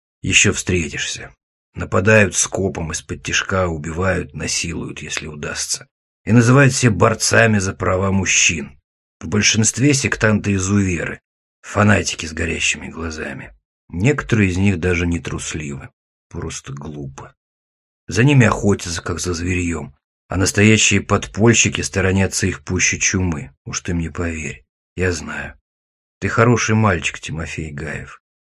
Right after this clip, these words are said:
постарайся стать хорошим взрослым. Это не так просто, но представь себе, вполне возможно".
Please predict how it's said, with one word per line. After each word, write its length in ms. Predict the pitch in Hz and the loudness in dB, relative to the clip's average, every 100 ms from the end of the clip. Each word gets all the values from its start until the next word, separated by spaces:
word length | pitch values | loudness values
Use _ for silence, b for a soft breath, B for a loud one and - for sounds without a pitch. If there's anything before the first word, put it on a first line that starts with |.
| - | -10
постарайся 640 | 87 - 117 135 127 87 | -6 2 4 6 4 -2
стать 280 | - 87 82 | -6 -6 -6
хорошим 580 | - 82 82 - 80 78 | -6 -6 -4 -6 -8 -10
взрослым. 840 | 73 80 73 71 - 64 64 - _ _ _ _ _ _ _ | -10 -10 -10 -8 -10 -12 -16 -20 _ _ _ _ _ _ _
Это 240 | 90 87 | -8 -6
не 100 | 98 | -6
так 340 | 95 107 104 - | 0 0 0 -2
просто, 500 | 120 117 101 - 67 | 2 2 2 -4 -10
но 320 | 82 87 - - B B B B B _ | -8 -10 -12 -20 B B B B B _
представь 500 | 90 92 - 95 - | -6 -4 0 0 0
себе, 260 | - 76 - | -6 -8 -12
вполне 440 | - 87 90 87 | -8 -6 -4 -4
возможно". 720 | 82 82 - 69 - 50 - | -4 -6 -10 -12 -12 -14 -18